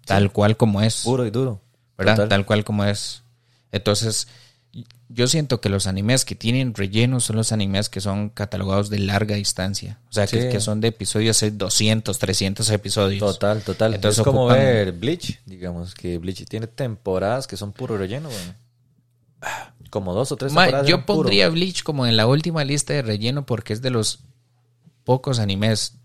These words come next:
Speaker 2: largos que tienen poco relleno. Tienen relleno,
Speaker 1: ¿Poco
Speaker 2: pero,
Speaker 1: relleno?
Speaker 2: pero no tanto.
Speaker 1: Mae, bro, por favor, mae,
Speaker 2: Mae,
Speaker 1: tiene
Speaker 2: no
Speaker 1: un
Speaker 2: tienen
Speaker 1: pichazo
Speaker 2: tanto
Speaker 1: de relleno.
Speaker 2: relleno.
Speaker 1: Mae, sí, claro, claro que sí.
Speaker 2: Es que el problema, el problema es que si usted lo pone en comparación con Naruto,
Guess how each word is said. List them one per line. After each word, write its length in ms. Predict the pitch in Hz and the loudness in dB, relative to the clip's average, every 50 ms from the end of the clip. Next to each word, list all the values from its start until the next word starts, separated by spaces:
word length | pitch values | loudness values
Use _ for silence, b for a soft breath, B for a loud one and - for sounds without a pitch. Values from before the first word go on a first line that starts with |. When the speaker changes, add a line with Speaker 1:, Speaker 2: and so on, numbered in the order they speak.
| _ _ | _ _
Speaker 2:
largos 640 | - 101 104 - - 156 - 80 170 - - - _ _ _ _ _ _ _ _ | -4 2 2 2 2 2 -4 -8 -10 -10 -12 -14 _ _ _ _ _ _ _ _
que 100 | - 98 | -6 -4
tienen 220 | - 98 98 107 104 | -2 0 0 0 2
poco 280 | - 110 98 - - | 2 0 0 0 -4
relleno. 440 | 92 92 95 90 92 95 95 98 - - _ _ _ _ _ _ _ _ _ _ _ _ _ _ | -8 -8 -10 -8 -8 -8 -8 -10 -14 -20 _ _ _ _ _ _ _ _ _ _ _ _ _ _
Tienen 300 | 139 156 190 220 233 220 | 4 4 4 4 2 2
relleno, 420 | 226 185 165 185 226 208 175 104 | 0 0 2 2 2 2 2 0
Speaker 1:
¿Poco 100 | 92 - _ | -4 -2 _
Speaker 2:
pero, 320 | - - - 107 208 208 | 4 6 8 8 8 8
Speaker 1:
relleno? 520 | 185 151 131 123 165 202 214 180 123 101 95 | 8 8 8 8 4 2 2 2 0 0 2
Speaker 2:
pero 220 | 104 107 104 101 98 | 4 4 4 4 4
no 180 | 101 107 110 | 4 2 2
tanto. 440 | - - 107 104 101 101 - 98 101 - | 2 2 2 2 2 0 -4 -10 -12 -10
Speaker 1:
Mae, 260 | 98 104 110 101 92 87 | -4 -2 0 0 0 0
bro, 340 | 87 82 80 78 78 - _ _ _ _ _ _ _ _ _ | 0 -2 -4 -8 -10 -14 _ _ _ _ _ _ _ _ _
por 160 | - 98 80 | -10 -10 -10
favor, 440 | - - 87 82 80 80 78 82 87 | -6 -6 -6 -6 -4 -4 -6 -6 -6
mae, 100 | 92 82 | 2 6
Speaker 2:
Mae, 140 | 135 151 165 | 8 10 10
Speaker 1:
tiene 140 | 185 175 165 | 8 8 6
Speaker 2:
no 60 | 147 | 6
Speaker 1:
un 100 | 113 110 | 6 6
Speaker 2:
tienen 260 | 113 143 151 160 180 175 | 6 4 6 6 6 4
Speaker 1:
pichazo 220 | - - 170 175 | 6 6 6 6
Speaker 2:
tanto 160 | - - 208 | 6 6 6
Speaker 1:
de 60 | 185 | 6
relleno. 380 | 165 135 120 - 190 220 240 247 240 | 6 4 4 4 4 4 4 4 2
Speaker 2:
relleno. 100 | 214 139 | 2 0
Speaker 1:
Mae, 240 | 107 107 110 95 85 | 0 -2 -2 -4 -4
sí, 320 | - - 90 87 87 85 85 | -6 -10 -10 -10 -10 -12 -12
claro, 480 | - - 85 85 82 82 85 92 92 92 | -12 -12 -12 -10 -10 -8 -8 -8 -10 -10
claro 260 | - - 82 82 87 | -12 -12 -10 -10 -10
que 140 | - - 90 | -10 -10 -12
sí. 340 | 82 - 82 80 80 82 90 110 | -12 -12 -12 -12 -12 -10 -2 2
Speaker 2:
Es 180 | 135 147 - | 2 2 4
que 80 | - 190 | 4 2
el 100 | 175 160 | 2 4
problema, 460 | - 139 127 131 139 151 165 160 147 - | 4 4 6 6 6 6 4 2 0 0
el 120 | - 107 | -2 0
problema 340 | - 110 104 107 117 135 151 | 2 4 4 6 6 4 4
es 80 | 147 - | 0 0
que 120 | - 117 | -2 -2
si 100 | 101 104 | -2 -2
usted 180 | 98 - - 120 | -2 -2 -2 -2
lo 120 | 123 131 | -4 -2
pone 180 | - 135 131 131 | 0 0 0 0
en 80 | 127 | 0
comparación 500 | 120 104 101 104 104 101 104 - - 123 | 0 -2 -2 -2 0 0 0 0 0 0
con 120 | 107 104 98 | 0 0 0
Naruto, 480 | 98 92 98 110 120 - - 113 120 | 0 0 -2 -2 -4 -4 -4 -6 -6